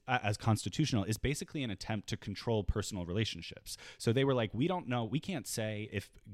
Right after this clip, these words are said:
gayness is required to, i-, is entitled to formal recognition legally, but we do know that homosexuals are just like any other people in this country, and they have the liberty to choose what they wanna do without being punished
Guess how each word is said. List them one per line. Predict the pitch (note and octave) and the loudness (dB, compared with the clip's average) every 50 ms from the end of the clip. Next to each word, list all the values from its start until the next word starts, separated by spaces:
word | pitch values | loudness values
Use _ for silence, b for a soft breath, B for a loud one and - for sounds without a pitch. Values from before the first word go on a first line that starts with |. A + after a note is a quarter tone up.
| F2+ - | -8 -4
gayness | - G2 G2+ G#2 G2 F#2+ F#2 - - | -2 0 2 2 2 2 0 -2 -4
is | - - F#2+ F2 E2+ | -4 -2 -2 -2 -2
required | F#2 F#2 F2 - - G#2+ F#2+ F2+ F2+ F2 F2 | -2 -4 -4 -4 -4 -2 -2 0 -2 -2 -4
to, | - G2+ F#2+ - - | -6 -8 -8 -4 -2
i-, | A2 G#2 - | -2 -2 0
is | G#2 G2 G2+ F#2 - | 0 -2 -2 -2 -4
entitled | - G#2+ G2 F#2 - - A2+ A#2 A2+ G#2+ F#2+ F2+ F2 | -4 -4 -4 -4 -4 -2 -2 0 0 0 0 -2 -2
to | - - G2+ F2+ F2 E2+ E2+ | -4 -2 -2 0 0 -2 -4
formal | - - - G#2 G#2+ G#2 G2+ F#2 | -6 -6 -4 -2 0 0 0 0
recognition | F2 F2 - - E2+ - F2+ F#2 - - C#3+ C3+ C3+ A#2+ - | -2 -4 -4 -6 -6 -4 -4 -2 -2 -2 -2 -2 -2 -2 -2
legally, | G2 F#2+ G2+ A2 C3 C#3+ D#3 D#3+ B B B B B | -4 -4 -2 -2 -2 0 -2 -2 B B B B B
but | D#3+ D#3+ | -2 -2
we | C#3+ E3+ E3 | 0 -2 -2
do | C3 G2+ - B2+ F#3+ A3 E3 | -4 -4 -2 0 0 2 0
know | A#2 F2+ D#2 D2 D#2 F2 F#2+ B B B B B | 0 -2 -4 -8 -10 -10 -12 B B B B B
that | A#2 A2+ G#2 | -6 -4 -4
homosexuals | A#2 C3+ C3 B2 - - B2+ - - A2+ G#2+ F#2+ F#2 | -2 -2 -2 -2 -2 -4 -6 -6 -2 -2 0 0 0
are | F2+ E2 | -2 -4
just | - - A#2 C3 - - | -2 -2 -2 0 0 0
like | C#3+ C#3+ - | -2 -2 0
any | C#3+ C#3 C3+ | 0 0 2
other | C3+ B2+ B2 | 2 2 2
people | - B2+ - B2 | 2 2 2 0
in | A2 G#2 | -2 -2
this | G2+ - | -2 -2
country, | - G#2 F#2+ - - G2+ F#2+ | -2 -2 0 2 0 0 0
and | - G2+ F#2 G2 | 0 -2 -2 -2
they | F#2 | -2
have | G2 G2+ G2+ G2 | -2 -2 -2 -2
the | G#2 | -2
liberty | F#2+ G2 G#2 G2 G#2+ G2+ G2+ | 0 0 0 0 0 -2 -2
to | - - - | -4 -6 -10
choose | - - G2 F#2+ E2 | -2 0 0 2 2
what | F#2 - | 0 -2
they | - F2 | -2 -2
wanna | E2 F#2 F2 F2 E2+ | -2 -2 -2 -2 0
do | D#2+ E2+ | 0 -2
without | E2+ E2 - E2 E2 - | -2 -2 -2 -4 -2 -2
being | - D#2 D#2 D#2 | -2 -4 0 0
punished | - E2 D#2+ D#2 - - - - - - | 0 0 0 -2 -4 -6 -6 -8 -8 -12